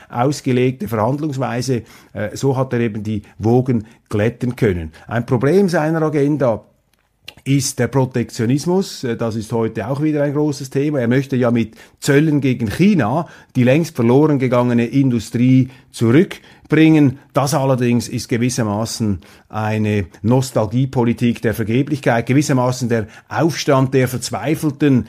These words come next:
jener Kreise in Mittelamerika, eben nicht von den Küsten, sondern die Vertreter der alten, ähm, amerikanischen Industrie, auch Schwerindustrie, die ihn da unterstützen. Aber da sehe ich schon viele illusionäre Elemente in seiner Politik. Und wenn er tatsächlich einen vollen Handelskrieg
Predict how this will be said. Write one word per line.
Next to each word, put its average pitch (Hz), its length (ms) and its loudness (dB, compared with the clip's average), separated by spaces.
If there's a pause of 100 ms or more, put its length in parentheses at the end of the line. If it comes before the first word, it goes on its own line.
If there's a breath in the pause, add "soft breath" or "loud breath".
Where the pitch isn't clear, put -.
(100)
jener 151 320 2
Kreise 131 500 0
in 117 160 4
Mittelamerika, 156 840 4
eben 113 160 -2
nicht 131 160 -2
von 113 160 -2
den 107 160 -4
Küsten, 147 560 0 (160 loud breath)
sondern 117 300 0
die 110 100 -2
Vertreter 117 480 -4
der 110 160 0
alten, 131 500 0 (220 loud breath)
ähm, 117 200 0
amerikanischen 120 1000 0 (120)
Industrie, 123 600 0
auch 117 160 -6
Schwerindustrie, 139 920 0
die 127 140 0
ihn 113 80 0
da 117 140 2
unterstützen. 123 760 -2
Aber 110 220 -8
da 135 420 -2 (220 loud breath)
sehe 135 300 0
ich 117 160 -4
schon 135 220 2
viele 135 500 0
illusionäre 120 880 0 (280 loud breath)
Elemente 117 600 0
in 110 80 0
seiner 113 300 -2
Politik. 110 560 -2
Und 120 100 -2
wenn 117 120 0
er 110 100 -2
tatsächlich 123 600 -2
einen 107 140 -2
vollen 113 340 -2
Handelskrieg 117 720 -4